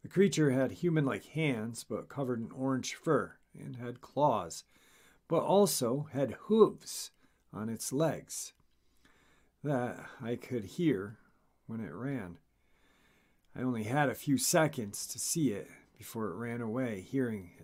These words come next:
the distance of its hooves hitting the ground and fading away. That same day, I tried to get my neighbor's hunting cams, but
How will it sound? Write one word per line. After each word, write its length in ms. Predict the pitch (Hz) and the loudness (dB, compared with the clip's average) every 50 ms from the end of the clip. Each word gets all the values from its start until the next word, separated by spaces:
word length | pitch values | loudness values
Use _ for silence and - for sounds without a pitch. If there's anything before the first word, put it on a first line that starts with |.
| - - | -16 -12
the 80 | - 113 | -10 -8
distance 720 | 104 101 143 135 - - - 117 95 80 - - - - - | -4 -4 -4 -2 -4 -4 -6 -8 -8 -8 -8 -8 -8 -8 -10
of 160 | 104 98 95 | -10 -10 -10
its 200 | 95 80 - - | -10 -10 -12 -8
hooves 560 | - 156 147 135 123 110 85 98 - - - | -2 0 2 2 2 0 -2 -6 -8 -8 -6
hitting 280 | 131 135 117 107 107 101 | -4 -4 -4 -4 -4 -6
the 80 | 95 | -8
ground 580 | 90 110 110 120 127 123 117 110 98 92 80 - _ _ _ _ _ | -8 -6 -4 -4 -4 -4 -4 -4 -6 -8 -12 -16 _ _ _ _ _
and 160 | - 87 90 - | -18 -16 -16 -12
fading 340 | - 117 113 101 101 92 | -10 -8 -8 -6 -8 -8
away. 440 | 95 92 90 104 110 107 98 98 - _ _ _ _ _ _ _ _ _ _ _ _ _ _ _ _ _ | -8 -8 -8 -8 -8 -8 -8 -10 -14 _ _ _ _ _ _ _ _ _ _ _ _ _ _ _ _ _
That 180 | - 101 98 - | -8 -6 -6 -4
same 280 | - 120 107 98 95 | -2 -2 -2 -2 -2
day, 260 | 95 127 135 135 117 | 0 2 2 2 2
I 120 | 104 98 98 | 2 -2 -4
tried 260 | - - 113 101 95 | -6 -6 -6 -6 -6
to 60 | 92 92 | -6 -6
get 160 | 101 92 85 | -8 -8 -8
my 160 | 101 101 98 | -8 -8 -8
neighbor's 560 | 101 110 120 127 127 101 98 90 92 - - | -6 -2 -2 -2 -2 -2 -4 -6 -8 -8 -8
hunting 380 | - 139 139 127 127 120 107 90 | -6 -4 -4 -4 -4 -6 -8 -8
cams, 500 | - 107 98 92 92 98 117 123 120 - | -8 -10 -10 -8 -8 -8 -8 -8 -10 -10
but 280 | - 117 113 - - | -8 -6 -6 -6 -8